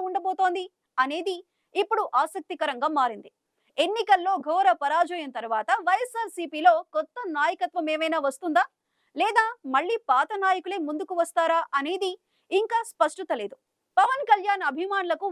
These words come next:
వైఎస్ఆర్సీపీ నేతల మౌనం ఒక విజయం. కానీ రాజకీయ విశ్లేషకులు ఈ మౌనం వెనుక ఉన్న భవిష్యత్తు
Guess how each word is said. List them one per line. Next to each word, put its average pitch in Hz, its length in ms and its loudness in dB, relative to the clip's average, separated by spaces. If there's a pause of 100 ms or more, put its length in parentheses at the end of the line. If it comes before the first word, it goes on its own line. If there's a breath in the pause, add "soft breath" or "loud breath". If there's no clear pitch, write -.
వైఎస్ఆర్సీపీ 330 680 -2 (100)
నేతల 302 280 -2 (140)
మౌనం 320 280 0 (240)
ఒక 294 120 -2 (160)
విజయం. 233 320 -6 (460)
కానీ 269 240 4 (140)
రాజకీయ 349 420 0 (100)
విశ్లేషకులు 247 680 -2 (200)
ఈ - 20 6 (120)
మౌనం 311 360 0
వెనుక 262 220 -4 (100)
ఉన్న 254 120 -4 (180)
భవిష్యత్తు 285 420 -2